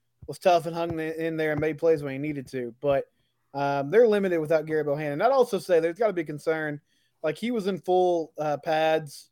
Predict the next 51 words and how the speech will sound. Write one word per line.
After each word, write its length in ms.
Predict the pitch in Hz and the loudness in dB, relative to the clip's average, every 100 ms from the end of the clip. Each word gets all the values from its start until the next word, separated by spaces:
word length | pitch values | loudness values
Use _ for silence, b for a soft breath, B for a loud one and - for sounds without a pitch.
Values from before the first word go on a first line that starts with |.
| - | -12
on 180 | 151 147 | -8 0
Saturday 460 | 165 160 156 156 | 2 4 2 0
and 80 | 147 | -2
went 160 | 151 160 | -6 -6
through 100 | 151 | -6
warm-ups. 600 | 143 151 160 160 - - _ _ _ _ - | -4 0 0 0 -4 -20 _ _ _ _ -6
But, 120 | 151 | 0
like, 240 | 156 160 151 | 2 2 0
if 100 | 143 | -4
he's 240 | 220 196 | -4 -2
not 300 | 190 180 151 _ _ _ - | 0 0 0 _ _ _ -20
ready 380 | 143 147 160 170 | -10 -2 -2 0
to 80 | 156 | -4
go, 260 | 151 156 165 | 2 6 6
like, 160 | 139 | 4
full 300 | - 175 180 | -2 -2 0
go, 560 | 160 156 160 175 180 175 _ _ _ - | 2 4 6 4 2 -6 _ _ _ -10
you 80 | 151 | 0
know, 240 | 156 151 | 2 2
his, 300 | 165 214 165 | 0 -2 -2
his 160 | 214 214 | -2 2
ability 320 | 196 180 165 | 2 2 -2
to 40 | |
use 160 | 185 156 | -8 -10
his 160 | 147 | -10
legs, 600 | 139 147 165 165 160 151 - _ _ - | -2 2 4 4 2 -4 -20 _ _ 0
not 160 | 214 | 2
even 140 | 277 202 | 4 4
really 160 | 156 | 2
scrambling, 600 | 143 160 170 190 156 147 | 2 2 2 0 -2 -4
but 120 | 139 143 | -4 2
the 60 | |
way 120 | 170 | 2
they 80 | 175 | 2
use 180 | 175 165 | -2 -4
him 80 | 165 | -6
in 60 | |
the 80 | 147 | -6
power 260 | 135 156 147 | 0 2 2
running 280 | 147 156 156 | 0 -2 -2
game, 240 | 160 151 | -2 -2
I 40 | |
think 180 | 143 147 | -6 -2
that'll 140 | 151 151 | -2 0
probably 220 | 160 156 | 0 0
be 60 | |
a 40 | 151 | -2
little 140 | 147 | -2
bit 160 | 147 143 | -2 -4
limited, 460 | 143 151 156 151 - _ _ _ - | -4 -4 -2 -2 -4 _ _ _ -12
um, 440 | 139 143 139 139 | -4 -2 -2 -4